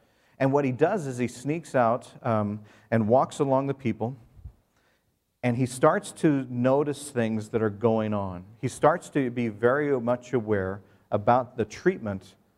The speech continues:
of his, uh, his, his, his, his people, the Hebrew people. He starts to see the atrocities. He starts to see how badly they're treated. And when we go to,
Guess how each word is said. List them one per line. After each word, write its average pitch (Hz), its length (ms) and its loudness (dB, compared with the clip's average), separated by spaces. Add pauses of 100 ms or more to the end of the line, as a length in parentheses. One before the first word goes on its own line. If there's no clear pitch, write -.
(460)
of 110 200 4
his, 143 500 -4 (440)
uh, 104 340 0 (100)
his, 117 260 -4 (100)
his, 110 360 -2 (360)
his, 117 280 0 (140)
his 123 260 0
people, 107 440 -2 (460)
the 113 80 -2
Hebrew 131 360 0
people. 113 360 -4
He 110 120 -4
starts 135 340 0
to - 140 -6
see 127 480 0 (320)
the 117 100 2
atrocities. 107 720 0
He 113 80 -4
starts - 380 -2
to 110 60 -14
see 117 180 -4
how 110 180 0
badly 107 480 -2
they're 95 180 -4
treated. 95 500 -10 (520)
And 139 240 2 (140)
when 135 160 0
we 139 80 4
go 156 260 4
to, 139 500 -2